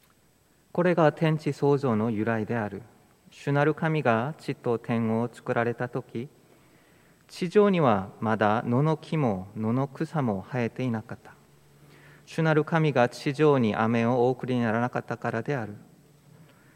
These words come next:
また土を耕す人もいなかった。しかし水が地下から湧き出て、土の表をすべて潤した。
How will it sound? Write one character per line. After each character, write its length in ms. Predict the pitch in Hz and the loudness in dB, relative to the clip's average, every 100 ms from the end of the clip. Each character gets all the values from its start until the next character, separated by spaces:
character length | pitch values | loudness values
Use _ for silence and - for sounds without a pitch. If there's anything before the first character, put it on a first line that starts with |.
| _ - | _ -6
ま 100 | 143 | 0
た 160 | 160 | 2
土 320 | 147 - - 180 | 0 -4 2 4
を 80 | |
耕 420 | 139 156 151 151 - | 4 2 4 4 2
す 60 | |
人 220 | 165 160 | -2 0
も 100 | 131 | 2
い 60 | 104 | 2
な 100 | 107 | -2
か 120 | - | -6
っ 40 | - | -14
た。 100 | - - _ _ _ _ _ _ - | -16 -20 _ _ _ _ _ _ -20
し 80 | - | -12
か 160 | - 147 | 0 0
し 240 | - 135 | 2 0
水 240 | 127 117 | 0 0
が 160 | 127 123 | 0 -2
地 100 | - | -2
下 140 | - | -6
か 140 | 147 135 | -2 2
ら 180 | 123 127 | 2 2
湧 100 | 117 | -2
き 100 | - | -2
出 140 | 135 | -4
て、 240 | 131 107 107 - _ _ _ _ _ | -4 -6 -8 -16 _ _ _ _ _
土 240 | - - 135 | -20 -8 -2
の 140 | 131 | 0
表 340 | 127 156 147 | 0 0 2
を 80 | 117 | 2
す 160 | 110 131 | 0 -2
べ 100 | 131 | -2
て 240 | - 123 | 2 0
潤 260 | 120 127 127 | 0 -2 -2
し 140 | - | -6
た。 100 | - | -18